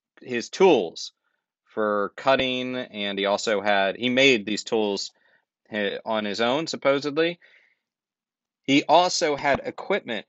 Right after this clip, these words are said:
for radio wave experiments, physics experiments, astronomy experiments, which is interesting. Make a note of that.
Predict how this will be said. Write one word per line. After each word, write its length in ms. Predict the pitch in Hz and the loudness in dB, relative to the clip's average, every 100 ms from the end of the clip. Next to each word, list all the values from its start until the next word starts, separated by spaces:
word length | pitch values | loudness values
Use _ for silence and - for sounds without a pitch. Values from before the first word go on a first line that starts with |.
| _ | _
for 880 | - 123 113 113 107 104 101 98 - _ _ _ _ _ _ | -8 -2 0 2 2 0 -2 -4 -8 _ _ _ _ _ _
radio 760 | - 104 117 151 175 165 165 151 | -20 -14 -2 0 2 4 6 6
wave 600 | 143 143 143 143 143 131 | 4 4 4 4 0 -2
experiments, 1300 | 117 - - 143 139 135 135 135 127 - - - - _ _ _ _ | -6 -6 0 4 4 4 -2 -6 -6 -8 -8 -10 -16 _ _ _ _
physics 440 | 151 151 151 147 | 0 0 0 -2
experiments, 680 | 139 - - 135 131 127 123 | -6 -8 -4 -2 0 -2 -4
astronomy 600 | 117 - - 131 135 131 | -6 -6 0 2 2 0
experiments, 880 | 123 - - 127 123 123 123 - - - _ _ _ _ _ | -4 -6 -4 0 0 0 -4 -6 -12 -14 _ _ _ _ _
which 200 | - 107 | -6 -4
is 120 | 117 127 | 2 2
interesting. 540 | 160 156 139 135 127 | 2 0 -2 -2 -2
Make 180 | 117 110 | -2 0
a 40 | |
note 260 | 107 123 117 | 2 4 4
of 100 | 104 | 6
that. 320 | 123 113 - | 8 8 6